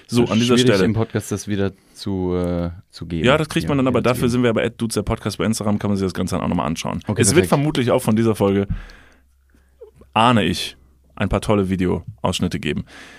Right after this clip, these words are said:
Speaker 1: David, kurze Frage. Ich will nur wissen, ob ich allein mit dem Problem bin. Wir hatten ja gerade schon gesagt, wir waren bei Melissa und Flo auf der Show.
Speaker 2: Du bist alleine.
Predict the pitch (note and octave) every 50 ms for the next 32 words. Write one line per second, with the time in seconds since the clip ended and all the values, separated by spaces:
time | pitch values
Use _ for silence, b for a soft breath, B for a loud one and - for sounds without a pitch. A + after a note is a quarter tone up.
0 | B B B - A2+ A#2+ C#3+ D3 - - D#3+ D3+ D#3+ D3 - A#2 A2+ B2 C3 B2+
1 | B2+ A#2+ - G#2+ G#2+ A#2 B2 C3 B2 B2 B2+ A#2+ A#2+ A#2 A#2 A2 G2+ G2+ G#2+ A2+
2 | A#2 G2+ G#2 G2 - - G2 G2 G#2 A2 G#2 G2 G2 G2+ E2+ F#2+ G2 F#2 A2 G2
3 | G#2+ - - A2 G#2 G#2 G#2 G2+ G#2 F#2+ G2+ G2+ G2 F#2+ F#2+ F#2+ F#2+ F#2+ G2 -
4 | - G2+ G2 F#2+ - - G#2+ G2+ F#2+ - F2+ - - G2 G2 C3 G#3 A3+ - -
5 | G#2 F#2+ - G#2 F#2 F2+ F2+ F2 E2+ E2